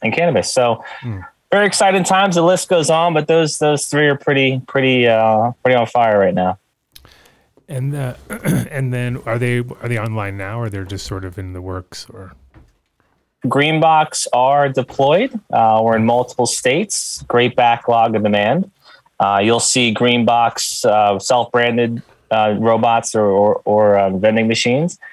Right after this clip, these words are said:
Speaker 1: And then you'll see some of our partner brands that are wrapped in their brand and their, their, uh, materials, but it's powered by Greenbox, its software,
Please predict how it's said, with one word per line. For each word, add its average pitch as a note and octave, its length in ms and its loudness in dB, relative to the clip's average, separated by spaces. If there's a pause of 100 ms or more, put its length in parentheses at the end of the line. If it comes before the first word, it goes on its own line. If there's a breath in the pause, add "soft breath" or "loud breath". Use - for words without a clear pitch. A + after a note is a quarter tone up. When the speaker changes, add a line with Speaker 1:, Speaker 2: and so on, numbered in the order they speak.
(160 loud breath)
Speaker 1:
And A2+ 160 2
then A#2+ 100 2
you'll A#2 120 2
see B2 160 0
some A#2+ 160 2
of A2+ 120 2
our G#2+ 100 2
partner A2 380 0
brands G#2+ 380 0
that F#2+ 100 2
are G2 140 4
wrapped G#2 420 2
in G#2 140 2
their G2+ 140 2
brand F#2+ 440 0
and F#2 140 0
their, F#2 300 2
their, F#2 340 2
uh, F#2 140 4
materials, F#2+ 600 0
but G2 140 0
it's F#2 100 -4
powered F#2+ 340 0
by F2+ 140 0
Greenbox, F#2 600 -2
its F2 140 -6
software, F2+ 640 0